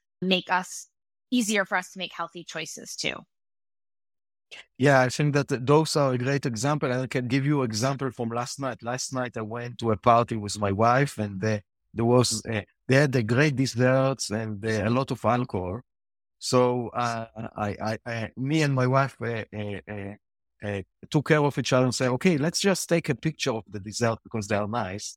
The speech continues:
Speaker 2: but don't eat it." And also, instead of ordering, uh,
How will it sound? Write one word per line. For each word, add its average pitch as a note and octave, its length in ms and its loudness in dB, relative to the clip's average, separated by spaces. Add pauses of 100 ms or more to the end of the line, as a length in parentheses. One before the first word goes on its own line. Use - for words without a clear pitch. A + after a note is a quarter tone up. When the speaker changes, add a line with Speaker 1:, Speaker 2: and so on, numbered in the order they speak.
(160)
Speaker 2:
but G2+ 180 0
don't B2+ 300 2
eat G#2+ 220 -6
it." E2 140 -12 (580)
And A#2+ 140 2
also, D3+ 340 4
instead B2+ 380 2
of C#3 180 2
ordering, B2+ 680 2
uh, A2+ 200 0